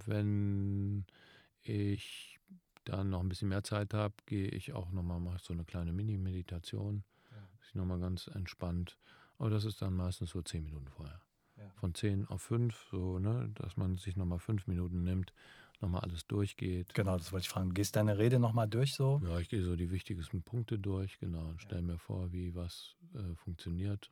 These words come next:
Speaker 1: und dann, genau.
Speaker 2: Also die Dinge, die du jetzt eingangs genannt hast, das war ja eher so Beruhigung, Entspannung,
Speaker 1: Mhm.
Speaker 2: so, würd ich sagen.
Speaker 1: Und in die Haltung bringen, ne? In eine positive,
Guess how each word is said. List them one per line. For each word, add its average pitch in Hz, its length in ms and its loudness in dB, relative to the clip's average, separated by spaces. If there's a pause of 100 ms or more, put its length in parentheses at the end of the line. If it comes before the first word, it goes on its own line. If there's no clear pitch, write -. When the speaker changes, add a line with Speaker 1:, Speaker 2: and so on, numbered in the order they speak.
Speaker 1:
und 87 260 -6
dann, 82 280 -6 (180)
genau. 80 300 -6 (540)
Speaker 2:
Also 98 180 4
die 101 140 2
Dinge, 110 300 8
die 104 120 6
du 101 100 4
jetzt - 400 2
eingangs 135 440 8
genannt 120 380 6
hast, 110 140 2
das - 200 -2
war 95 140 0
ja 92 60 -2
eher 92 180 0
so 87 120 -2
Beruhigung, 92 520 0
Entspannung, 160 580 6
Speaker 1:
Mhm. 123 240 6 (320)
Speaker 2:
so, 165 140 0 (160)
würd 107 160 -4
ich - 80 -6
sagen. 113 340 -2
Speaker 1:
Und 120 220 4
in 113 160 6
die 98 140 6
Haltung 95 300 4
bringen, 80 200 0
ne? 139 200 4
In 107 60 0
eine 95 160 4
positive, 90 840 2